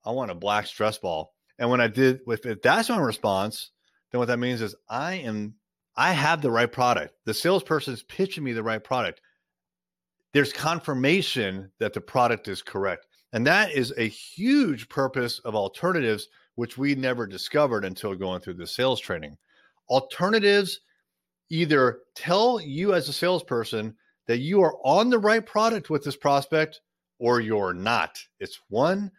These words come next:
or the other. And so that is a huge reason to give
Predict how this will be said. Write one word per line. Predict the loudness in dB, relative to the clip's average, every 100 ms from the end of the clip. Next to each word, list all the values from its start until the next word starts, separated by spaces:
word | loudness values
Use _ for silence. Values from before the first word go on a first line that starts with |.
| _ _ _
or | -2 -2
the | -2 -6 -6 0
other. | 0 0 -4 -8 _ -6
And | 2
so | 2
that | 4 2 2
is | 0
a | -4
huge | -4 -12 -6 -2 0 -2 -2
reason | -2 0 0 -2 -4
to | -6
give | 0 2 4 0